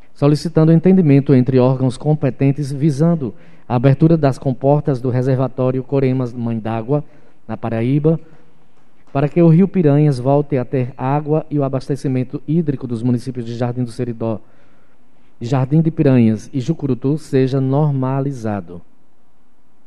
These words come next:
Atenciosamente, George Montenegro Soares, em dois de dezembro de dois mil e vinte e um.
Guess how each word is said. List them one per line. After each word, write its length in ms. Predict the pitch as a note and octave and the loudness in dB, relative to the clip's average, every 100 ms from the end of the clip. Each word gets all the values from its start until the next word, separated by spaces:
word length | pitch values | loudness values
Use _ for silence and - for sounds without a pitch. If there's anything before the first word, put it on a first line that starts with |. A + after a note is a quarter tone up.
| - - - - - | -18 -18 -18 -16 -8
Atenciosamente, 960 | B2+ - B2+ D3+ B2+ B2 C3 E3 E3 | -6 -2 2 4 6 4 2 0 0
George 480 | D3 B2 A#2+ A#2+ B2 | 0 2 2 2 0
Montenegro 520 | B2 B2 A#2+ A2+ A2 | -2 -2 0 0 -2
Soares, 480 | A2+ A#2+ A2 A#2 B2 | -4 -2 0 -2 -2
em 100 | B2 | -2
dois 240 | A2+ A2+ G#2+ | -2 -4 -4
de 140 | - - - - - | -12 -16 -16 -18 -2
dezembro 480 | C#3+ C3 A#2 A#2 B2 | 0 0 -2 -4 -4
de 40 | |
dois 140 | A#2+ A#2 | -2 0
mil 120 | A#2 | 0
e 40 | |
vinte 180 | A#2+ A#2 | -2 -2
e 40 | |
um. 80 | G#2 | -4